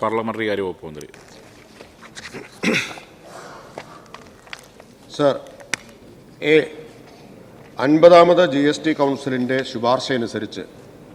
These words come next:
Speaker 2: എച്ച് എസ് എൻ ചാപ്റ്റർ എഴുപത്തൊന്നിന് കീഴിൽ വരുന്ന സ്വർണത്തിൻ്റെയും വിലയേറിയ രത്നങ്ങളുടെയും ചരക്ക് നീക്കങ്ങൾക്ക് ഇ-വേ ബിൽ നടപ്പാക്കുന്നതിന് തീരുമാനിക്കുകയും തുടർന്ന് ചട്ടം നൂറ്റിമുപ്പത്തിയെട്ട് എഫ് ഉൾപ്പെടുത്തിക്കൊണ്ട് ചട്ടഭേദഗതി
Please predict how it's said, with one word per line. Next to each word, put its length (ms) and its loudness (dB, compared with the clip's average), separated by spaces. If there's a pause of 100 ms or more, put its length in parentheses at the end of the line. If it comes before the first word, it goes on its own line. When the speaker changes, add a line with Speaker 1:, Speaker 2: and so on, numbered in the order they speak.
(840)
Speaker 2:
എച്ച് 180 0
എസ് 180 -2
എൻ 60 0 (100)
ചാപ്റ്റർ 380 2
എഴുപത്തൊന്നിന് 600 0
കീഴിൽ 340 -2
വരുന്ന 260 -2 (640)
സ്വർണത്തിൻ്റെയും 760 0 (800)
വിലയേറിയ 540 8
രത്നങ്ങളുടെയും 680 0 (100)
ചരക്ക് 360 -2
നീക്കങ്ങൾക്ക് 580 -2 (400)
ഇ-വേ 300 6
ബിൽ 180 4
നടപ്പാക്കുന്നതിന് 720 -4
തീരുമാനിക്കുകയും 680 -4 (680)
തുടർന്ന് 320 4 (180)
ചട്ടം 340 2 (200)
നൂറ്റിമുപ്പത്തിയെട്ട് 1000 -2 (200)
എഫ് 220 -2
ഉൾപ്പെടുത്തിക്കൊണ്ട് 680 -4 (220)
ചട്ടഭേദഗതി 800 -2